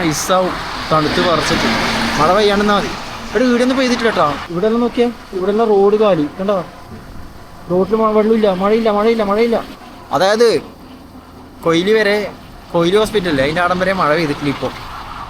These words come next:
ഇന്നത്തെ ഡേറ്റ്, ഇന്ന് ഞായറാഴ്ച, ഞായറാഴ്ച രാത്രി പതിനൊന്നര മണിക്ക്. ആ, പതിനൊന്നേ മുക്കാലായി. പതിനൊന്നേ മുക്കാലിന് കൊയിലി ഹോസ്പിറ്റൽ വരെ മഴ പെയ്തിട്ടുള്ളൂ. ചെറുതായിട്ട് മഴ പൊടിഞ്ഞിട്ടുള്ളൂ. യെസ്, യെസ്, യെസ്,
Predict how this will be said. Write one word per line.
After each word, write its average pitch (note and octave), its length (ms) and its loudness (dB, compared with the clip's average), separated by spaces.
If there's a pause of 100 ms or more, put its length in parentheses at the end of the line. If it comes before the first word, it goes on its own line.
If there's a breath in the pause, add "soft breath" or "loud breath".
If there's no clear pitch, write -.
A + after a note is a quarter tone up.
(140)
ഇന്നത്തെ F3 320 0
ഡേറ്റ്, D#3+ 240 0
ഇന്ന് E3 200 -2
ഞായറാഴ്ച, D#3 320 0 (180)
ഞായറാഴ്ച D#3 420 0
രാത്രി D#3+ 180 -4 (120)
പതിനൊന്നര D3+ 440 -2
മണിക്ക്. B2 220 -6 (1080)
ആ, A#2+ 100 -6 (840)
പതിനൊന്നേ D#3+ 400 -2
മുക്കാലായി. C3+ 380 -2
പതിനൊന്നേ D#3 380 -2
മുക്കാലിന് D#3+ 440 -2
കൊയിലി D#3 220 0
ഹോസ്പിറ്റൽ E3+ 400 -6
വരെ F#3 200 2
മഴ F3+ 60 2 (120)
പെയ്തിട്ടുള്ളൂ. G3+ 380 0 (1120)
ചെറുതായിട്ട് F3 480 2 (380)
മഴ E3+ 100 4 (120)
പൊടിഞ്ഞിട്ടുള്ളൂ. G3 440 2 (4000)
യെസ്, A3+ 260 2
യെസ്, A3 280 2
യെസ്, F#3 180 0